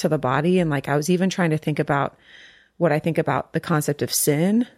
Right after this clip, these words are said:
like, because that drives a lot of the motivation. Like, I don't wanna be a sinner. I don't wanna be separated from God kind of language. And I'm realizing for me, I think sin is just rooted in disconnection.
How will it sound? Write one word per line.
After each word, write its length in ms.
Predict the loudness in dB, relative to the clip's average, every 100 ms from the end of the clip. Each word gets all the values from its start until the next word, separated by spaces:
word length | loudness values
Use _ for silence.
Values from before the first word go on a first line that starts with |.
| _ _ _ _
like, 320 | 0 0 -2
because 280 | -6 -2 0
that 200 | 0 -2
drives 380 | 0 2 2 0
a 80 | 0
lot 200 | 2 0
of 80 | -2
the 80 |
motivation. 580 | -2 0 0 0 0 0
Like, 140 | 0 0
I 80 |
don't 120 | 0 2
wanna 140 | 0
be 100 | 0
a 40 |
sinner. 580 | -2 0 2 2 2 2
I 60 | 2
don't 100 | 2
wanna 100 | 0
be 80 | 0
separated 720 | 0 -2 0 2 2 2 -2
from 180 | -2
God 340 | 0 0 -2 -4
kind 180 | -2 -2
of 200 | -2 -4
language. 500 | -2 0 2 0 -4 -10 -18 -18 -16 -18 -20 -20 _
And 120 | 0
I'm 120 | 2 2
realizing 460 | 2 2 0 -2
for 180 | -2 0
me, 280 | 2 2 2
I 100 | 0
think 320 | -4 -8 -12 _ _ _ _
sin 380 | -6 0 2 2
is 140 | 2
just 180 | 0 -2
rooted 400 | 0 2 2 2
in 120 | 0
disconnection. 880 | 0 -2 -2 -4 -4 -4 -4 -4